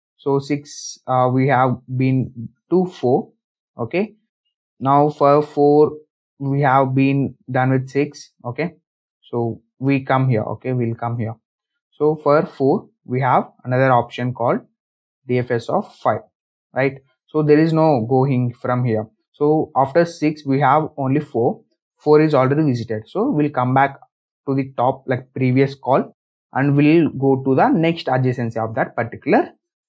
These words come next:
vertices. So it's a five. Okay, I will mark five as a one and I will go to the five now. So for five, it's a three and four. Okay, so first I will go to check with three.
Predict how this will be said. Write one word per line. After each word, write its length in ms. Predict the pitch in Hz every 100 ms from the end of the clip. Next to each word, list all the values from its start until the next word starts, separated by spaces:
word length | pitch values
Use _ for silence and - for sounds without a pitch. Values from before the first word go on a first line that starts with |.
| -
vertices. 480 | 127 117 107 107 _ _ _
So 140 | -
it's 180 | 147 131
a 60 | 202
five. 400 | - - 117 - _ _ _ _ _ -
Okay, 140 | 185
I 60 | 165
will 120 | 143
mark 340 | 123 127 131
five 200 | 120 117
as 160 | 113 113
a 80 | 110
one 420 | 117 180 240 233 _ _ -
and 160 | 143 143
I 80 |
will 140 | 131 123
go 200 | 120 113
to 160 | 117
the 100 | 220
five 360 | 311 - 123 110
now. 160 | 107 - _ _ _ _
So 180 | - 170
for 200 | 170 160
five, 400 | 175 151 127 202 -
it's 160 | -
a 100 | 185 - -
three 240 | 143 143
and 260 | 143 247 -
four. 360 | - 120 - _ _ _ _ 127
Okay, 340 | 127 220 180 - _ _ _ _
so 220 | 156 175
first 280 | - 151 160
I 80 |
will 140 | 151 139
go 200 | 131 127
to 260 | 175 247 -
check 260 | 151 143
with 240 | 143 147 -
three. 260 | 120 107